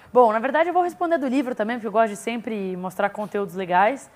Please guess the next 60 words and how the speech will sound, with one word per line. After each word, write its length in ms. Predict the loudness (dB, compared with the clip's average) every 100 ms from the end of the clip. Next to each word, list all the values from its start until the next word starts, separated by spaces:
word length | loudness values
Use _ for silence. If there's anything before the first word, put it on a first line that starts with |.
| -20 -20 -20 -14 -2
É, 680 | 2 4 4 2 0 -2 -4
eu 80 |
sei 140 | -2 0
que 80 | 2
é 20 |
batido, 500 | 2 -2 -4 -2 -2
mas 200 | -4 -2
se 60 |
alguém 180 | -4 -2
não 100 | -2
leu, 340 | 2 4 4 0
eu, 140 | -2 -2
eu 60 |
vou 120 | -2
mencionar 460 | -4 -4 -6 -2 -2
esse, 220 | -2 -4
porque 200 | -12 -8
vale 260 | 2 4 4
a 60 |
pena. 280 | 0 -2 -2
Se 60 | -6
você 140 | -8 -4
comprou 380 | -2 -2 -4
e 40 | -2
não 180 | -2 -2
leu, 200 | -2 0
leia. 420 | 2 2 0 -4
Talvez 220 | -4 -4
você 80 | -4
comprou, 300 | -8 -4 -4
tá 80 | -4
na 60 | -6
sua 120 | -8
prateleira 320 | -10 -8 -8
e 40 |
você 80 | -8
não 100 | -8
leu. 120 | -8 -8 -18 -20 -20 -12
Sonho 240 | 0 2 4
Grande, 400 | 0 0 -6 -12 _ _ _
né, 120 | -10 -8
que 40 |
a 40 |
Cris 220 | -4 -4 -2
Corrêa 340 | -2 0 0
escreveu. 680 | -2 -6 -4 -2 0 -2 -6 -20 _ -8
É, 320 | -4 -2 -2 -2
conta 200 | -4 -4
um 40 |
pouquinho 320 | -10 -8 -6
da 60 | -6
história 300 | -4 -2 0
do 100 | 0
Marcel, 340 | -4 -4 -4 -4
do 100 | -4
Beto 240 | -6 -6
e 0 |
do 80 | -6
Jorge 240 | -2 -2 0
Paulo, 420 | 2 4 4